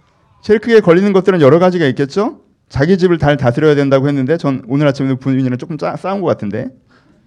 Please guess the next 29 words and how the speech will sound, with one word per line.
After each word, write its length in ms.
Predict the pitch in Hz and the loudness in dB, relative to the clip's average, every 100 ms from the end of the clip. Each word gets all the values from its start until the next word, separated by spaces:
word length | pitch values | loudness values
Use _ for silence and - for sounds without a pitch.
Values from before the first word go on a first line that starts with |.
| _ _ _ _ _ _ _ _ _ _ _ _ _ _ _ _ _ _ | _ _ _ _ _ _ _ _ _ _ _ _ _ _ _ _ _ _
걸리는 320 | - 170 240 233 | -4 -2 -2 -4
부분들 280 | 226 202 | -4 -4
있잖아요. 420 | 147 165 151 202 - | -4 -2 -2 -4 -6
"아, 100 | 143 | -8
근데 200 | 143 156 | -6 -8
난 100 | 170 | -6
온유한 380 | 135 160 185 185 | -6 -6 -6 -6
것 60 | 170 | -6
같긴 240 | 160 170 | -8 -12
해." 40 | 151 | -10
이런 200 | 175 202 | -8 -8
부분을 200 | 185 175 | -8 -10
좀 140 | 170 | -10
좋을 220 | 147 143 | -8 -10
수도 160 | 139 135 | -10 -14
있고요. 320 | - 110 208 _ _ _ _ _ _ _ _ _ _ _ _ - | -14 -16 -18 _ _ _ _ _ _ _ _ _ _ _ _ -12
우리가 180 | 139 220 | -4 -2
이것들을 300 | 160 180 190 | -2 -2 -2
어떻게 320 | 131 190 190 | -2 -2 -2
바라본다면, 840 | 170 147 131 120 104 98 107 90 78 - _ _ _ _ _ - | 0 0 0 -4 -6 -8 -10 -10 -16 -20 _ _ _ _ _ -6
우리가 160 | 156 220 | -2 0
이것들을 340 | 175 180 175 | 0 0 0
어떤 260 | 190 180 151 | -2 -8 -6
자격 460 | 123 135 202 294 | -6 -2 -4 -4
요건으로 400 | 165 - 160 156 | -6 -6 -8 -8
바라보고 800 | 123 104 104 98 117 196 294 - _ _ _ _ - | -8 -8 -8 -10 -10 -10 -10 -16 _ _ _ _ -16
과정형으로 600 | - 131 202 269 247 220 | -8 -4 -4 -4 -6 -8
바라지 280 | 110 120 131 | -6 -8 -8
못하면요, 720 | 107 - 110 98 123 185 | -10 -12 -12 -12 -10 -12